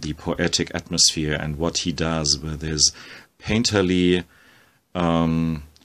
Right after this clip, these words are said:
abstractions over photographic templates. And yeah,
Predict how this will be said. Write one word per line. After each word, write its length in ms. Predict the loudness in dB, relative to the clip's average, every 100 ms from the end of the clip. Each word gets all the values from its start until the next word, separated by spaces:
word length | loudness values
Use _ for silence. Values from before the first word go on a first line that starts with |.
| _ _
abstractions 1120 | -2 2 4 2 2 2 4 4 4 4 2 2
over 500 | 2 4 4 4 2
photographic 720 | 2 -2 -2 -2 -2 -2 -6
templates. 800 | -2 0 -2 -2 -4 4 6 6 2
And 340 | -6 -4 -4 -4 -6 _ _ _ _ _ _ _ _ _ _ _ _ _ _ -2
yeah, 200 | -2